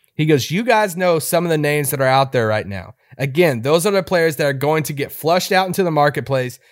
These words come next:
Are they an upgrade over what we have?" He goes, "They're going to go to a place where they can play. They're basically in their contract year, so minutes are really important, and minutes are tough to come by. Minutes are tough with the lineup that we have,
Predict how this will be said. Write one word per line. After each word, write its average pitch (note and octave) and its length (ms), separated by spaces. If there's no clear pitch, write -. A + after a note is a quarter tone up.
Are E3+ 140
they F3 220
an A#3 180
upgrade D#3+ 600
over D#3 300
what C#3+ 320
we D3+ 220
have?" A#2+ 500
He F3 120
goes, D#3 180
"They're E3+ 240
going A3+ 360
to E3+ 100
go E3+ 240
to F3+ 180
a D3+ 40
place C#3 360
where C#3 140
they D#3 160
can D#3+ 160
play. D3+ 360
They're A#2+ 160
basically F#3 600
in D#3+ 160
their C3 120
contract E3 600
year, C#3 220
so C#3+ 160
minutes E3 420
are C3+ 180
really D3+ 340
important, C#3 440
and B2 100
minutes D3+ 280
are B2+ 100
tough D3 320
to C#3 100
come G#3 280
by. G#2+ 260
Minutes G#3+ 320
are F3+ 140
tough A3 400
with D#3 180
the C#3+ 100
lineup F#3 500
that E3 200
we F3+ 200
have, B2+ 600